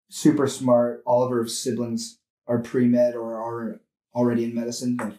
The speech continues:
nine girls, ten, one boy. And they're all, they all went to Whitworth or are going to Whitworth, and they're all going into medicine, like, becoming, like, doctors, or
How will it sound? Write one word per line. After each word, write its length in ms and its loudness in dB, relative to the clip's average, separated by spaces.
nine 260 6
girls, 300 -4
ten, 360 -6
one 220 0
boy. 200 -4
And 100 2
they're 200 4
all, 340 2
they 100 -2
all 160 -2
went 140 -6
to 80 -8
Whitworth 420 -4
or 140 4
are 40 6
going 220 2
to 60 2
Whitworth, 280 0
and 100 -2
they're 180 -2
all 540 -2
going 260 -4
into 400 -4
medicine, 600 0
like, 260 -2
becoming, 320 -2
like, 160 -8
doctors, 720 -14
or 440 -2